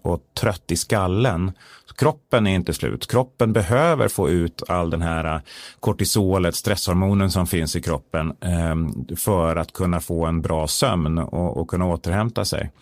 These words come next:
Så, eh, dels så har jag två gånger i veckan som jag tränar med en personlig tränare, ehm, som, som, ehm, jag tar på företaget, för det är en preventiv företagshälsa, om man säger så, prehab.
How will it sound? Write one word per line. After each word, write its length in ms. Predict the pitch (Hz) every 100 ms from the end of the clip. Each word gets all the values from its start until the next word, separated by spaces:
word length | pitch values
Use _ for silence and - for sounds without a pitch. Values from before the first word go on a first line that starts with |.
| - - - - _
Så, 600 | - - 107 101 85 78
eh, 320 | 87 76 73 87 - - 69 -
dels 460 | 85 90 131 139 -
så 380 | - 135 127
har 380 | 123 123 113 110
jag 360 | 104 101 98 - _ -
två 160 | 123 127
gånger 200 | 131 120
i 40 |
veckan 360 | 113 - 104 104
som 160 | 98
jag 120 | 95 90
tränar 300 | 101 92 92
med 100 | 90
en 80 |
personlig 360 | 92 87 90 87
tränare, 520 | 92 85 90 107 117 - -
ehm, 600 | 98 95 92 90 87 80 _ _ _ _ _ _ _
som, 400 | - 98 87 80
som, 420 | - 92 87 80 - -
ehm, 840 | 85 76 69 58 60 52 - 50
jag 360 | 60 - 95 87
tar 160 | 92
på 120 | 98 107
företaget, 680 | 98 85 107 107 107 85
för 100 | -
det 60 | 95
är 120 | 98
en 180 | 101 101
preventiv 680 | 104 92 98 90 90 87 85 _ _ -
företagshälsa, 800 | - 85 87 82 - 92 87 90
om 80 | 82
man 100 | 85
säger 240 | - 85
så, 360 | 82 82 80 90 - - - - -
prehab. 520 | 110 104 101 87 85